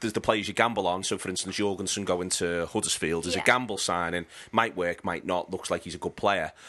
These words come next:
Speaker 1: but it sometimes just doesn't work. Whereas Sakho, it's less of a gamble for Crystal Palace, and that's, that's, and Palace need to find a way to set themselves as fifteen, twenty points better than, for instance, Huddersfield.
Speaker 2: Absolutely, and the other thing that, that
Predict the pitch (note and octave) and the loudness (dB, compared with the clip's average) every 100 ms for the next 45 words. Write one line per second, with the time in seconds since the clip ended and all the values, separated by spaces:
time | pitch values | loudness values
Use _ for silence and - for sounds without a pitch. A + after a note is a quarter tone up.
0 | - F2 F2 F#2+ D#2+ D2 - F#2 F2+ E2 | -8 -2 0 0 -2 -2 0 0 -2 -2
1 | - - E2+ D#2+ F#2 E2+ - F2 E2 - | -4 -4 -4 -2 0 0 -2 -2 0 0
2 | F#2 - E2+ - F#2+ - G2 F#2+ - F#2 | 0 -2 -4 -4 -4 0 0 0 0 0
3 | F2+ E2+ E2+ E2 - F2 F2 - D#2+ D2 | 0 -2 -2 -8 -6 -6 -4 -4 -6 -4
4 | F2+ F#2 - - - E2 - - - - | -2 0 0 -4 0 0 0 -6 -6 -4
5 | - A#2+ G#2 - G2+ A2+ A2 - G#2 - | 2 2 2 -2 -2 -2 -2 0 -2 -2
6 | _ - G#2+ G#2 F#2 F#2 - C#3+ C#3 A2+ | _ 2 2 2 -2 -2 2 2 2 -2
7 | G#2 F#2+ F#2 E2+ - - - - F#2+ - | 0 0 0 -2 -8 -10 0 2 2 0
8 | A2+ - G#2 G2 G#2 F#2+ F2+ F#2 E2+ - | -2 -2 -4 0 0 0 -4 -6 -4 0
9 | F2+ - F2 E2+ E2+ - F2+ D2 - D#2 | 0 0 -2 0 -2 -2 -4 -4 -6 -6
10 | F2 - - C2+ C2+ - - A#3+ - B3+ | -4 -6 -6 -8 -10 -4 -2 0 -2 -4
11 | B3+ C4 C4 - B3+ C4 C4 C#4+ C#4+ C4 | -6 -8 -10 -4 -4 0 0 0 -2 -6
12 | B3+ B3 A#3+ - - B3 A#3+ | -4 -4 -4 -8 -8 -4 -2